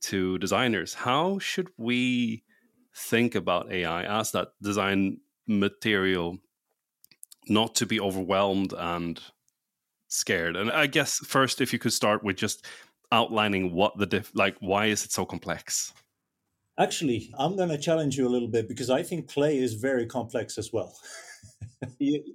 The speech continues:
Speaker 2: ask any potter, you can spend a lifetime deciphering what clay is like. So I, I think, but I'm gonna,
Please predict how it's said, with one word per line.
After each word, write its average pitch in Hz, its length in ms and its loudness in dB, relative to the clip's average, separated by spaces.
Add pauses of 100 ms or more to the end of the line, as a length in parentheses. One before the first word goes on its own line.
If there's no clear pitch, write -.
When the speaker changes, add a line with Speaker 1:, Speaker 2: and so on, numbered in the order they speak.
Speaker 2:
ask 190 280 4
any 170 240 4
potter, 143 560 4
you 139 160 2
can 170 160 0
spend 160 240 0
a 143 60 4
lifetime 131 760 0
deciphering 113 720 -2
what 110 180 -4
clay 117 300 -2
is 107 260 -6
like. 98 240 -4
So 131 140 0
I, 139 80 -2 (180)
I 165 80 0
think, 190 320 -10 (140)
but 170 240 2
I'm 160 180 0
gonna, 156 440 2